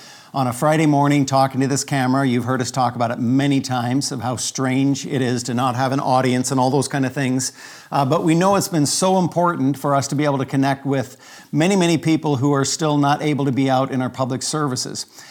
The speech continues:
Uh, but we're gonna switch that up in the next couple weeks, uh, maybe by next weekend, but certainly by the following weekend. We are going to be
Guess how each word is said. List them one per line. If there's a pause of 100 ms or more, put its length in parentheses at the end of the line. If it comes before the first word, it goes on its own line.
(160)
Uh,
but
we're
gonna
switch
that
up
in
the
next
couple
weeks,
uh,
maybe
by
next
weekend,
but
certainly
by
the
following
weekend. (400)
We
are
going
to
be